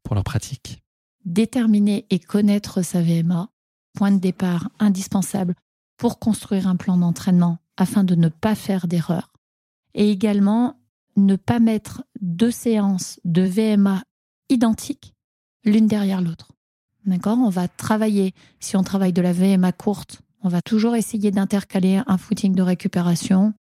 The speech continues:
Speaker 2: entre les séances qui vont être dites intensifs. Ça aussi, c'est très important. Ou alors, c'est quand on fait carrément des blocs, mais ça, c'est encore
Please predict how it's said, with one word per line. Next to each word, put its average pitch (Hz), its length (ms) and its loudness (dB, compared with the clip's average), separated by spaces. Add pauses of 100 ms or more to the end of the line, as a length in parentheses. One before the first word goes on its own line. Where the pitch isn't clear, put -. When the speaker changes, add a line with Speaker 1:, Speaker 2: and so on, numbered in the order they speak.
(280)
Speaker 2:
entre 208 340 0
les 185 140 0
séances 190 560 -2 (100)
qui - 140 -2
vont 185 160 0
être 190 160 -2
dites 185 320 -2 (240)
intensifs. 190 560 -2 (420)
Ça 196 220 -2
aussi, 185 260 -2
c'est 190 160 -4
très 175 240 -2
important. 190 480 -2 (540)
Ou 269 160 0
alors, 202 380 0 (380)
c'est - 200 -4
quand - 240 -4
on 196 40 -2
fait 208 180 -6
carrément 208 400 2
des 180 140 0
blocs, 180 500 -2 (140)
mais 185 140 0
ça, 196 300 -2
c'est 190 240 -4
encore 180 520 -2